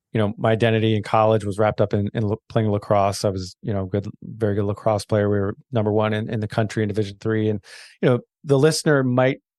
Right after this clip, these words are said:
if you're not familiar with that sport, they might say, "Well, you, you were playing a sport. Who cares?" It's like, "You were playing this online game. Who cares?" Right? But it's like, "No, you did this for eight years.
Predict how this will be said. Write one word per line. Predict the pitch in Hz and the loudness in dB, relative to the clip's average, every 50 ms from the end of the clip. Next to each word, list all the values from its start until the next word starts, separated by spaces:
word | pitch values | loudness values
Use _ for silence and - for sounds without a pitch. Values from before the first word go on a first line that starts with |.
| _ _ _ _ _ _ _ | _ _ _ _ _ _ _
if | - 156 127 139 | -10 -8 -4 -2
you're | 135 120 | -2 0
not | 110 113 120 - - | 2 2 0 0 2
familiar | - 123 123 120 120 120 120 | 2 2 4 4 4 6 4
with | 117 120 117 | 4 4 4
that | - 120 120 - | 2 2 2 0
sport, | - - - - 117 117 113 113 | -6 -10 -2 0 2 2 2 2
they | 113 110 | 2 0
might | 107 107 104 | 0 0 -2
say, | - - 110 | 0 -2 -2
"Well, | 113 113 110 110 - _ | 0 -2 -4 -4 -4 _
you, | 131 127 - | -6 -6 -6
you | - 127 123 117 | -4 -4 -2 -2
were | 110 | -2
playing | - - 123 120 113 | 0 -2 0 0 0
a | 101 | -4
sport. | - - - 107 101 101 - | -6 -6 -4 -4 -4 -2 -4
Who | 101 104 98 | -6 -8 -6
cares?" | - - 110 104 101 101 92 - - - - | -2 -2 -2 -2 -2 -4 -10 -12 -14 -16 -16
It's | - - | -6 -2
like, | 113 104 98 - - _ - - - _ _ | 0 0 0 -2 -8 _ -20 -20 -20 _ _
"You | 123 123 | -2 -2
were | 110 | 0
playing | - 131 127 123 120 117 | 0 0 2 2 2 0
this | 110 - - - | -2 -4 -4 -4
online | 113 113 113 117 113 110 107 107 101 98 - - _ - | -2 0 0 0 0 0 -2 -2 -4 -6 -10 -16 _ -8
game. | 117 113 110 110 110 107 101 101 101 98 107 117 _ _ _ | -4 -2 0 0 0 0 -2 -4 -6 -8 -8 -10 _ _ _
Who | - 110 98 | -2 -2 -2
cares?" | - - 110 107 95 95 92 87 - - | -2 -2 0 0 0 -2 -4 -8 -10 -6
Right? | - 104 101 107 110 - _ - _ _ | -4 -2 -2 -2 -4 -6 _ -20 _ _
But | - 123 | -2 -2
it's | 113 - | 2 2
like, | 123 113 - - _ _ _ _ _ | 0 0 0 -6 _ _ _ _ _
"No, | 147 143 127 | 2 2 2
you | 113 104 117 135 | 2 0 -2 -2
did | 131 151 147 | 0 0 0
this | 143 143 123 - | 0 0 -2 -2
for | - - 117 - - | -4 -4 -4 -4 -2
eight | 127 123 135 - | -2 -2 -2 -2
years. | 143 127 120 120 113 107 104 101 - - - - | -2 0 0 2 2 2 0 -2 -4 -8 -12 -14